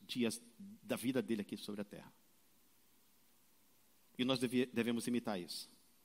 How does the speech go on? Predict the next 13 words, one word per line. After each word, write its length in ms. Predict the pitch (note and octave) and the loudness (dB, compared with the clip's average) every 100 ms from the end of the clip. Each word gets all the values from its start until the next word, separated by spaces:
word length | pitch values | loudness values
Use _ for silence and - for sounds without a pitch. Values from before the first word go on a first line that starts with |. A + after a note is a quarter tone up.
| - _ _ _ | -20 _ _ _
porque 140 | - | -4
é 20 | |
muito 220 | G2+ A2+ F#2+ | -4 -4 -6
bom. 180 | E2 - - - _ _ - - - - - _ _ - | -10 -14 -20 -20 _ _ -20 -20 -20 -20 -20 _ _ -4
Palavra 360 | G2 A#2 B2+ | 2 2 4
e 80 | B2 | 2
Espírito, 540 | A#2 - F#2 E2+ - - - | 0 -2 -4 -4 -12 -20 -18
junção 460 | - B2 A#2+ - A#2 | -8 -2 -2 0 -2
perfeita. 560 | A#2 G#2 - F2+ - - _ _ _ - - - - - - _ - - | -2 -6 -4 -6 -8 -18 _ _ _ -20 -20 -20 -20 -20 -20 _ -20 -8
É 120 | - | 0
a 60 | A#2 | 0
receita 500 | A2 A#2 - A#2 - | 2 0 0 -2 -4
perfeita. 560 | - A2+ - F#2+ - | -8 -8 -10 -16 -18